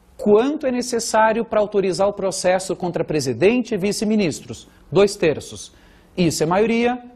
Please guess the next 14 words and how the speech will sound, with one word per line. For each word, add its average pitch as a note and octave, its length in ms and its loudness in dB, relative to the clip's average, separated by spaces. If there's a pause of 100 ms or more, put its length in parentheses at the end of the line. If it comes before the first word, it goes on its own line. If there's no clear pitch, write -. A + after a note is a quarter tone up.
(120)
qualificada. C3 800 -2 (340)
Qual C4+ 140 4
é F#4 80 0
o E4+ 100 0
tipo C4 380 -2
de A#3+ 80 0
votação? G#3+ 600 -2 (260)
Aberta, F3+ 840 2
escrutínio B3 720 -2
aberto, F#3 400 2
chama C4+ 360 0
parlamentar A#3 880 0
a C#4 60 0
parlamentar. A3+ 840 -4